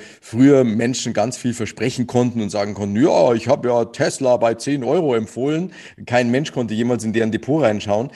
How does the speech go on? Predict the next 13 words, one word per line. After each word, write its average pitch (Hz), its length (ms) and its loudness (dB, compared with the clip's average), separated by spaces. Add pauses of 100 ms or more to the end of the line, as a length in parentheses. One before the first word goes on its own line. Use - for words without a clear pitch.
(200)
Kannst 113 300 -2
du 117 100 -4
halt 107 220 -2
auf - 160 -6
der 104 80 -6
Blockchain, 110 640 -4
weil 101 240 0
halt 110 160 -6
alles 92 280 -6
öffentlich 117 380 -10
ist, 127 380 -10
überall 117 320 2
reinschauen. 131 580 0